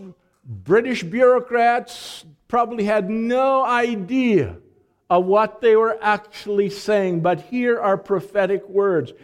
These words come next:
Here are significant words on our country. And sometimes we look at our country and say,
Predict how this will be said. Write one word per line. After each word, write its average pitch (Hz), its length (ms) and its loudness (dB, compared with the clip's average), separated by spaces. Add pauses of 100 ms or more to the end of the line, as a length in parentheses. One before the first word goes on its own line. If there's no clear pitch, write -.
(160)
Here 247 280 0
are 226 160 2
significant 214 1040 -2
words 170 420 -2 (360)
on 214 400 2 (300)
our 196 200 2
country. 208 760 0 (1700)
And 196 340 0
sometimes 226 640 0
we 220 140 2
look 226 180 0
at 220 100 -2
our 220 120 0
country 214 320 -2
and 208 120 0
say, 208 300 2